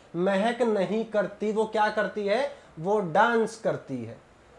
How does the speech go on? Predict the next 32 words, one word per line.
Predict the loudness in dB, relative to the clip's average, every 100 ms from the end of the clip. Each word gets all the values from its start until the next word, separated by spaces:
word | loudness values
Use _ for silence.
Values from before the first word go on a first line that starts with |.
| -2
अब | 2
मान | 4 4 6 4
लो | 6 4
आपने | 6 4 4 2 0
अपने | 2 2
पापा | 6 6 6 4
को | 6 4
ये | 6 4
बोला | 6 6 6
कि | 4 2
मुझे | 4 4 4
कोई | 4 2
भी | 2 0
सस्ता | -2 0 0
सा | 2 0
चाइनीज | 2 2 4 2
फ़ोन | 2 2 6
दिला | 6 8 6
दो, | 4 -4 -6 -20 _ 0
ठीक | 2 6
है, | 4 2 -12 -20 -20 -20 -2 0
उसके | 4 6
बाद | 8 10 10 8
आपके | 6 6 6 4
पापा | 6 8 8 6
ने | 6 6
आपके | 4 4 4
बर्थडे | 6 6 6 4
पे | 4
अचानक | 4 4 4 2
से | 4
आपको | 6 6 4